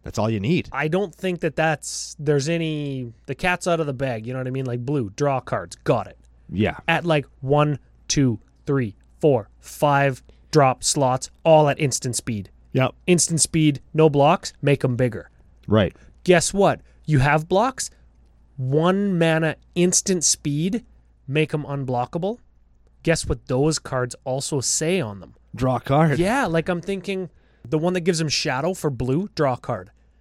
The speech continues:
Speaker 1: Yeah.
Speaker 2: Unblockable for blue, draw a card.
Speaker 1: So good.
Speaker 2: Flying until end of turn.
Speaker 1: Draw a
Speaker 2: Uh,
Speaker 1: card.
Speaker 2: draw a card for blue.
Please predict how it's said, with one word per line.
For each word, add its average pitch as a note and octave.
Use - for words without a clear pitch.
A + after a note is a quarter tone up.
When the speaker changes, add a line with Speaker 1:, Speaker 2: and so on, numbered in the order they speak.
Speaker 1:
Yeah. D#3+
Speaker 2:
Unblockable E3+
for -
blue, D#3+
draw C3+
a A#2+
card. G#2+
Speaker 1:
So F#2
good. F2+
Speaker 2:
Flying E3+
until C#3
end D3+
of C3
turn. A#2+
Speaker 1:
Draw A#2+
a -
Speaker 2:
Uh, G2
Speaker 1:
card. A#2
Speaker 2:
draw D3
a D3
card G3
for C#3+
blue. F3+